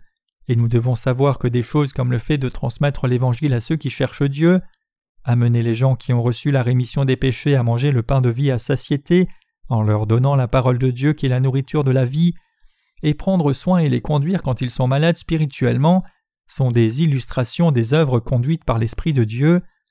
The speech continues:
Donc vous et moi avons été assez bénis pour recevoir la vie éternelle et pour pouvoir faire ces œuvres devant Dieu, parce que nous avons foi dans l'Évangile de l'eau et de l'Esprit aussi. Nous sommes ceux qui avons reçu de grandes bénédictions devant Dieu.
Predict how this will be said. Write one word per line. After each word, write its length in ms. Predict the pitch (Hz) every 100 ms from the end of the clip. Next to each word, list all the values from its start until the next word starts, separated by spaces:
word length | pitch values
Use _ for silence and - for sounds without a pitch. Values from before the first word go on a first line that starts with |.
| - _ -
Donc 220 | 113 104 104
vous 240 | 113 110
et 40 | 110
moi 220 | 117 120
avons 180 | 110 113
été 280 | 113 131
assez 240 | 120 120 147
bénis 420 | 135 143 156 165 - _ _ -
pour 160 | 147
recevoir 500 | 143 165 - 143 170
la 140 | 160 123
vie 200 | 139 160
éternelle 640 | 123 131 123 151 165 170 - _ -
et 100 | 139
pour 220 | - 151
pouvoir 400 | - 196 151 147
faire 180 | - 165
ces 260 | - 123 143
œuvres 280 | 165 131
devant 260 | 123 117 113
Dieu, 400 | 107 120 160 190 - _ _ _ _ _ - -
parce 180 | - -
que 80 |
nous 200 | 120 113
avons 200 | 110 107
foi 300 | 104 - 147
dans 120 | 151 131
l'Évangile 520 | 135 131 131 165 180
de 80 | 143
l'eau 220 | 135 135
et 60 |
de 100 | 127
l'Esprit 420 | 135 131 - 151 131
aussi. 560 | 120 - 147 135 113 - _ _ _ _ _ _ _ _ _ -
Nous 140 | 117
sommes 240 | 110 123 117
ceux 200 | - 127
qui 160 | -
avons 200 | 117 110
reçu 320 | 107 123 - 165
de 100 | 139
grandes 260 | 123 131
bénédictions 580 | 127 131 127 131 - 139
devant 240 | 135 135
Dieu. 320 | 127 131 160